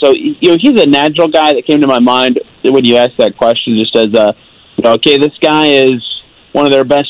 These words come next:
scorers outside of Tyrese Halliburton, seventeen and a half points per game, wonderful shooter, and, you know, he's had his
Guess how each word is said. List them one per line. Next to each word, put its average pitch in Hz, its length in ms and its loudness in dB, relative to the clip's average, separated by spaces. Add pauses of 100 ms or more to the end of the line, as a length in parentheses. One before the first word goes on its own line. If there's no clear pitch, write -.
scorers 135 580 0
outside 131 500 0
of - 60 -20
Tyrese 113 300 0
Halliburton, 120 480 0
seventeen 127 400 -2
and 120 80 0
a 123 40 2
half 123 200 0
points 120 240 -2
per 117 100 0
game, 170 300 2
wonderful 135 420 0
shooter, 135 380 2
and, 113 200 0 (400)
you 127 80 0
know, 127 60 2
he's 131 140 2
had 123 320 0 (180)
his 131 180 -2